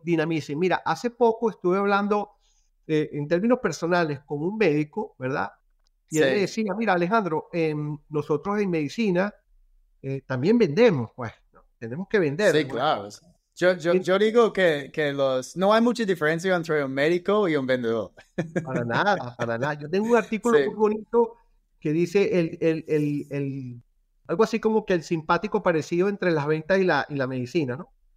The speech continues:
Speaker 2: Mm.
Speaker 1: Em, y al fondo, al final, de, ¿qué es lo que, le-, lo que él me decía? "Mira, Alejandro, tú sabes, las personas quieren adelgazar, ¿ok? La mayoría de las personas quieren tener un met-, vamos a ponerlo así, tienen un que, quieren tener un metabolismo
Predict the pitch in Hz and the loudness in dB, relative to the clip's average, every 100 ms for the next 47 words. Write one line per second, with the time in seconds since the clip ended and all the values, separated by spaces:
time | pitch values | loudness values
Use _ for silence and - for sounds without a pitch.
0 | _ _ 127 120 110 143 139 - _ _ | _ _ 2 4 4 0 -6 -12 _ _
1 | _ _ _ _ _ _ _ _ _ _ | _ _ _ _ _ _ _ _ _ _
2 | 185 185 - 160 160 220 247 277 185 175 | 0 0 2 0 2 0 2 0 -2 -4
3 | 190 208 269 254 - 202 240 240 202 - | -2 0 0 -2 -2 0 0 0 -2 -4
4 | - 165 156 175 214 202 - 190 233 233 | -6 -4 -2 0 2 2 2 -2 0 0
5 | 208 233 156 151 - 233 - 269 262 311 | 0 0 0 -6 -6 -6 0 0 0 -4
6 | 277 - _ _ _ _ _ _ _ _ | -8 -12 _ _ _ _ _ _ _ _
7 | _ _ _ _ _ _ _ - 170 196 | _ _ _ _ _ _ _ -2 0 0
8 | 180 262 214 185 175 185 175 143 127 120 | 0 0 0 -2 0 2 2 0 -2 -4
9 | 139 113 90 85 _ _ _ _ - 160 | -2 -2 -2 -14 _ _ _ _ -4 -4
10 | - 127 135 143 165 196 190 - 151 196 | -2 -2 0 0 4 4 4 0 -6 -2
11 | 165 127 147 147 170 156 147 180 190 - | -2 -2 -4 -4 0 0 0 0 0 0
12 | 196 294 277 180 160 185 175 151 165 185 | -4 0 0 0 0 -2 -2 -4 -4 -4
13 | - - - 175 190 170 180 190 180 156 | -4 -4 0 0 0 0 2 2 2 2
14 | 151 151 175 190 175 | 0 -2 0 0 -2